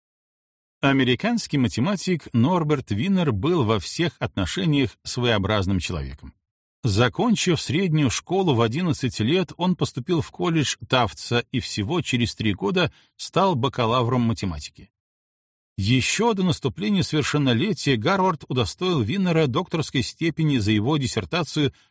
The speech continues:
по математической логике. Вот какую характеристику ему дает Сильвия Назар. Американский Джон фон Нейман, выдающийся эрудит, который сделал потрясающий вклад в чистую математику,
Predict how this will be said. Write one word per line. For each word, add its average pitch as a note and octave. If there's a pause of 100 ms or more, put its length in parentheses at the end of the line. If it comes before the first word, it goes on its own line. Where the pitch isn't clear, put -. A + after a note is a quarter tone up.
(120)
по F3+
математической C3+
логике. D#2+ (800)
Вот D3
какую E3+
характеристику C#3+
ему C3
дает C3 (180)
Сильвия C3
Назар. F#2 (840)
Американский C3+
Джон C3+
фон E3+
Нейман, A#2
выдающийся D3+
эрудит, E3+
который C#3
сделал D3
потрясающий C#3
вклад E3
в -
чистую D#3
математику, D3